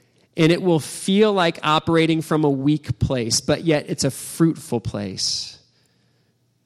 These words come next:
We're going to descend into those practices together because that's who we are.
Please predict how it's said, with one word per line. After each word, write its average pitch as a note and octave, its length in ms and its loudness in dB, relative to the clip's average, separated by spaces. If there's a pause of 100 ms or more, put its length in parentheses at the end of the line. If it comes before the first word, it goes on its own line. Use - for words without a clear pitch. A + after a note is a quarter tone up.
(320)
We're C#3+ 80 2
going D#3 280 2
to D#3 120 -2
descend D3+ 540 0
into E3 380 -2
those D3 260 0
practices B2 720 -6
together G#2+ 600 -8 (1500)
because C3+ 200 -6
that's D3+ 240 -2
who G#3+ 120 -6
we G3 200 -4
are. E3+ 440 -6